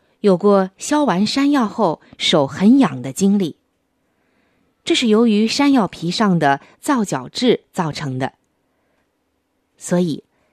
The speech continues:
在削山药之前，可以先把山药切成段儿，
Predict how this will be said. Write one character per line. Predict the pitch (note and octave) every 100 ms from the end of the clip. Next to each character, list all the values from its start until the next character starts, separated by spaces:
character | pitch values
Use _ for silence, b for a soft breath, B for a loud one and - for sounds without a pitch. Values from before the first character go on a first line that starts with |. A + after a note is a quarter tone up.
| _ _
在 | - A3
削 | - A#3+ A#3+
山 | - C4+ C#4
药 | E3+
之 | F3 G3
前， | - C#3+ D3 - _ _ _ _ _ _
可 | - C#4+
以 | A#3
先 | F3 D4 C#4+
把 | D3
山 | - B3 C4
药 | A3+ D3+
切 | - A#3+
成 | A3+ E3
段 | F#3+
儿， | A3+